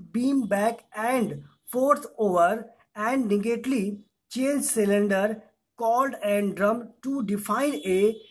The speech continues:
differently change image। तो ये लेजर प्रिंटर है। आइए स्टूडेंट, इसका डेफिनेशन हिंदी में जाने। लेजर प्रिंटर एक कंप्यूटर से जुड़ा हुआ है, अ, जुड़ा हुआ प्रिंटर होता है।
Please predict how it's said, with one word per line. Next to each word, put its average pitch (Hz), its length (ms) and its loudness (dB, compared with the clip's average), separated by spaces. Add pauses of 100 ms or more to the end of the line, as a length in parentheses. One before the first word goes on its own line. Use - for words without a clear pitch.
(240)
differently 240 640 0 (460)
change 254 300 2 (240)
image। 170 400 0 (560)
तो 208 60 2
ये 277 380 4
लेजर 202 380 0
प्रिंटर 220 340 0
है। 247 60 2
आइए 220 240 0
स्टूडेंट, 220 400 0
इसका 208 200 -2
डेफिनेशन 208 440 -2
हिंदी 208 380 2
में 226 140 2
जाने। 190 320 0 (1200)
लेजर 269 420 0
प्रिंटर 254 480 0 (560)
एक 240 240 -4
कंप्यूटर 220 480 2
से 240 160 -4
जुड़ा 175 220 0
हुआ 226 300 2
है, 285 80 -6 (760)
अ, 180 360 0
जुड़ा 202 260 0
हुआ 254 180 0
प्रिंटर 202 320 0
होता 226 340 0
है। 269 160 -4